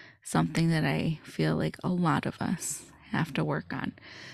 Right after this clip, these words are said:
The place is still running while you're away, and you deserve vacation.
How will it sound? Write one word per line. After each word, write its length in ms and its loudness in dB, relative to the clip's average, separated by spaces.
The 100 0
place 340 0
is 80 2
still 240 2
running 460 2
while 180 2
you're 240 -2
away, 460 2
and 580 0
you 220 -2
deserve 480 -2
vacation. 720 -2